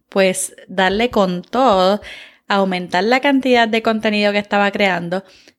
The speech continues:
y mantenerme consistente todos los días. Posiblemente tú todavía no has comenzado un negocio propio, pero sí has estado durante estos tiempos pensando qué hacer nuevo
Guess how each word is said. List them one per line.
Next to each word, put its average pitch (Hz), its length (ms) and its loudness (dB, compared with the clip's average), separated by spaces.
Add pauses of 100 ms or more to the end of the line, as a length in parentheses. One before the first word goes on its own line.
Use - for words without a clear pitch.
(180)
y 269 120 4
mantenerme 233 540 2
consistente 277 560 0
todos 180 260 -4
los 180 160 -4
días. - 400 -12 (460)
Posiblemente 330 840 2 (120)
tú 311 140 -2
todavía 311 340 2
no 277 80 2
has 262 80 -6
comenzado 247 580 0
un 233 60 0
negocio 214 420 -4
propio, 220 500 -2 (200)
pero 226 300 2
sí 311 280 0
has 349 140 -2
estado 220 380 0
durante 196 260 -2
estos 247 160 -2
tiempos 233 580 -2 (200)
pensando 240 600 2
qué 233 180 0
hacer 214 360 -2
nuevo 175 400 -8